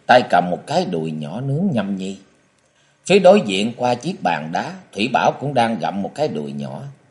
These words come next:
Thủy Bảo vừa ăn vừa nói, "Sư phụ, <laughs> đã bảo gọi là tiên sinh,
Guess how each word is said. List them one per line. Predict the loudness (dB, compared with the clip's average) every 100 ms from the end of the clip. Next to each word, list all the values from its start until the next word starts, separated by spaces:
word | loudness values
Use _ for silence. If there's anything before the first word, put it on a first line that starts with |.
| _ _ _ _ _ -4
Thủy | 2
Bảo | 6 4 4
vừa | 2
ăn | 2 0 -4
vừa | -4 -6
nói, | -6 -8 -12 -14 _ -4
"Sư | -4 0
phụ, | 0 0 -2 -12 _ -4
<laughs> | -4 -4 _ _ _ _ _
đã | 0 4
bảo | 6 8 6
gọi | 8 6
là | 6 4
tiên | 2 -2
sinh, | 2 2 2